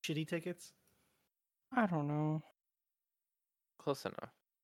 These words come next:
Speaker 2: I don't know if it's actually him or not, but I just found it funny when I saw the name.
Speaker 3: Hmm.
Speaker 2: It's for a realty company, so I really don't think it's the same guy.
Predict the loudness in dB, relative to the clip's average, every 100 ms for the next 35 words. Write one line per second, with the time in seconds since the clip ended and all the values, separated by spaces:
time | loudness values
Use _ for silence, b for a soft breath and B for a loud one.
0 | _ _ _ _ _ _ 6 10 10 12
1 | 10 10 8 8 6 0 4 6 8 6
2 | 4 0 2 4 4 4 6 6 2 0
3 | 0 0 -4 -4 -2 -2 -4 -4 -8 -10
4 | _ _ _ _ _ _ _ _ _ _
5 | _ _ _ _ _ _ _ _ _ _
6 | _ _ _ _ _ _ _ _ -16 -10
7 | -8 -8 -10 _ _ _ _ 0 0 4
8 | 8 8 10 10 10 8 2 0 0 -2
9 | -4 -2 0 0 0 -2 -4 -6 -10 -10
10 | -16 -14 -12 -8 -6 -6 -6 -8